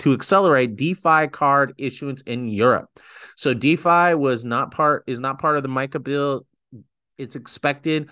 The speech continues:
that more research needs to be done, and then they're gonna add rules for DeFi. It'd be nice if the U S would write some sort of rules to establish some sort of, like,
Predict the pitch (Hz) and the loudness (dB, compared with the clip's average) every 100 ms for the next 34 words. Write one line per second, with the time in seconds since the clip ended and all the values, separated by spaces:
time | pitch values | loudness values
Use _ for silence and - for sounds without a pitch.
0 | - - _ 135 131 135 135 139 143 143 | -20 -20 _ -4 -2 0 2 2 2 -4
1 | 120 135 120 120 117 113 123 143 123 120 | -4 -8 -6 -6 -6 -2 -2 -2 -6 -6
2 | 120 127 120 117 - - 113 113 117 120 | -6 -4 -4 -6 -6 -4 -2 -2 -2 -2
3 | 117 113 127 110 147 165 170 165 165 139 | -2 -2 -4 -2 -2 -2 0 2 0 -4
4 | 117 117 120 117 123 127 127 - 107 123 | -8 -8 -6 -4 -4 -4 -8 -10 -6 -2
5 | 123 120 123 - 107 101 113 117 117 - | 2 2 0 -2 -6 -2 -2 -2 -4 -6
6 | - 135 139 160 156 151 156 160 160 - | -4 -4 -4 -2 -2 0 0 0 -4 -8
7 | - 120 113 - 110 113 113 110 127 117 | -8 -4 -4 -6 -4 -4 -4 -8 -10 -8
8 | 123 117 107 104 | -4 -2 -2 -4